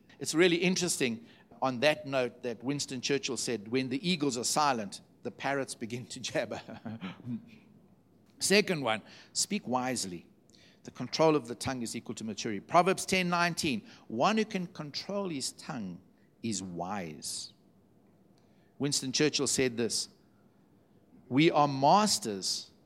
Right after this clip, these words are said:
of unsaid words, but slaves to those words we let slip out." We put ourselves in bondage to those.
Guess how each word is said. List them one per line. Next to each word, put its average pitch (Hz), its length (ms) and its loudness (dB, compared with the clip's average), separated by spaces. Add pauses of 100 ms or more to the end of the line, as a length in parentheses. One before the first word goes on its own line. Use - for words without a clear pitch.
(200)
of 120 240 -4
unsaid 135 500 0
words, 92 480 -6 (580)
but 101 220 -2
slaves 110 760 0 (600)
to - 140 -4
those 117 280 2
words 117 300 2
we 98 120 0
let 98 200 -2
slip - 260 -6
out." - 280 -10 (1700)
We 107 80 -10
put 120 200 -6
ourselves 101 460 -6
in 92 100 -10
bondage 92 440 -10
to 92 140 -8
those. 80 420 -12